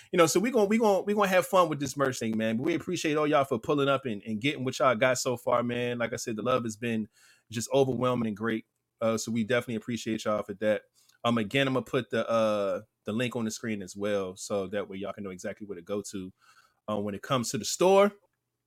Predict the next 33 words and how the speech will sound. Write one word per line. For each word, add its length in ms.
There 140
it 60
is 240
on 80
the 60
screen, 480
right 160
there 100
at 60
the 60
bottom. 540
It's 160
teespring 460
dot 160
com 220
slash 260
store 220
slash 300
the 360
dash 320
live 280
dash 240
vibes 320
dash 200
store. 340
And 200
just, 280
you 60
know, 120
get 180
what 140
you 60
want. 260